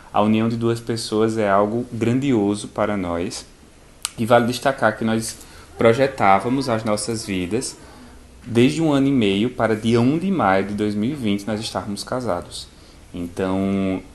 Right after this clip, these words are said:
é, todo esse projeto, ele não é de hoje. E nós resolvemos segui-lo, seguir em frente, mesmo diante do cenário que se instaurou, né? É importante destacar que nós só tivemos uma resposta concreta dia dezessete de abril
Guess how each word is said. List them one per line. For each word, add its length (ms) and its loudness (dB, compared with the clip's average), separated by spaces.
é, 160 -2
todo 260 -2
esse 180 -4
projeto, 800 0
ele 160 -2
não 200 0
é 100 0
de 180 -2
hoje. 380 -4
E 400 2
nós 200 0
resolvemos 540 2
segui-lo, 680 0
seguir 300 -2
em 100 4
frente, 560 -2
mesmo 320 2
diante 300 -2
do 60 -6
cenário 400 -2
que 100 -18
se 100 -10
instaurou, 460 -4
né? 180 -8
É 80 -4
importante 380 0
destacar 500 0
que 420 -2
nós 520 0
só 300 0
tivemos 540 0
uma 160 2
resposta 520 -2
concreta 640 0
dia 240 -2
dezessete 800 -2
de 240 -2
abril 600 -4